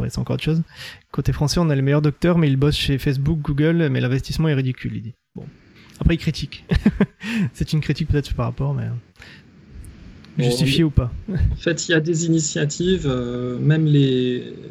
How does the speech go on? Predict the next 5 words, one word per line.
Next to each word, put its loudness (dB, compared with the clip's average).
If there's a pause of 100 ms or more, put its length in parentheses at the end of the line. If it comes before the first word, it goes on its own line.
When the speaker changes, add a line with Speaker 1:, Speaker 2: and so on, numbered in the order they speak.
(100)
Speaker 2:
même 4
les 6
gafa -2
reconnaissent 0
aujourd'hui, -2